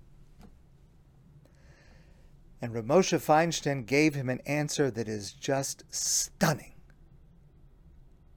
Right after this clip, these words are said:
He said to this young man, "If Yochanan Kohen Gadol could become a heretic after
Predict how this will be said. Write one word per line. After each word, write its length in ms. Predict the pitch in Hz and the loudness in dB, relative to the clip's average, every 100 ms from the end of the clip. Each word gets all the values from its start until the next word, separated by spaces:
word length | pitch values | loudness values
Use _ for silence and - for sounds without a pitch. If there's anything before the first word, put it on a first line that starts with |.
| - - - - - - | -20 -20 -20 -20 -20 -20
He 120 | - | -6
said 280 | - 170 175 | 2 4 4
to 60 | 151 | 0
this 220 | 139 - | -4 0
young 220 | 139 135 | 0 0
man, 320 | 123 113 98 90 - - - - - - - - - - - - - | -2 -4 -6 -14 -20 -20 -20 -20 -20 -20 -20 -20 -20 -20 -20 -12 -6
"If 200 | 127 - | -6 -6
Yochanan 840 | 120 143 208 226 - 208 196 180 | 2 10 12 12 8 8 6 6
Kohen 440 | - 185 180 175 | 8 10 10 6
Gadol 500 | 147 165 147 101 98 - - - - - - - - - - - - | 8 6 6 0 -4 -16 -20 -20 -20 -20 -20 -20 -20 -20 -20 -16 0
could 240 | 165 120 | 0 2
become 540 | 139 - - 185 180 - | -2 -2 8 8 8 4
a 100 | 123 | -4
heretic 840 | 113 - 160 208 190 - 107 - - - - - | -4 6 10 12 12 6 -8 -10 -16 -18 -8 6
after 460 | 156 156 156 - | 8 8 6 2